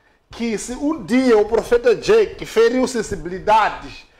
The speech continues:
ou falou o que não deveria falar, ele é pastor jovem, como estão a ver, está a crescer nesse ministério. Então, ele ainda tem muito caminho para levar. Então, pode-se dar que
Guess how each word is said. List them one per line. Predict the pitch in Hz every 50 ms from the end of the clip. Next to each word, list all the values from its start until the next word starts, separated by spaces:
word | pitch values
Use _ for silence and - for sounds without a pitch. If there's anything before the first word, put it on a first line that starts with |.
| _ _ _ _ _ _ -
ou | 214 233 247 240
falou | 247 - 233 220 226 254 269 285 277 269 254
o | 233
que | - 240 254
não | 240 220
deveria | 185 165 170 147 156 185 214 226 220
falar, | 226 226 220 220 233 226 214 180 156 269 - - - - - - _ -
ele | 269 294 285 285 277
é | 269
pastor | 262 254 254 214 - - 294 285 254 202
jovem, | - - 208 214 190 165 131 156 180
como | 233 240 233 202
estão | - - 233 226
a | 208 165
ver, | 156 185 196 180 143 127 - _ _ _ _ _
está | - - - 269 294
a | 285
crescer | 285 294 277 262 269 269 - 277 277 254 226 202 190
nesse | 196 214 208 220 233
ministério. | 226 226 220 208 180 - - 208 185 147 127 113 - - _ _ _ _ _ _ _ _
Então, | - 208 196 226 220 -
ele | 262 285 277 262
ainda | 262 285 285 277 262
tem | 262 302 277
muito | 285 311 349 339 339 339
caminho | - 285 277 269 277 302 294 277 247 202 170 135 113 - - _ _ _ _ _ _ _
para | - 175 196 196
levar. | 190 185 160 127 156 165 147 120 104 - - _ _ _ - - - -
Então, | - 226 233 226 240 202 175 156 139 127 - - _ _ _ _ _ _ _ _ _ _ -
pode-se | 330 415 453 392 269 175 220 220 - - 240
dar | 208 180 147 208 233 269 269 269 262 196
que | - 247 254 233 196 - -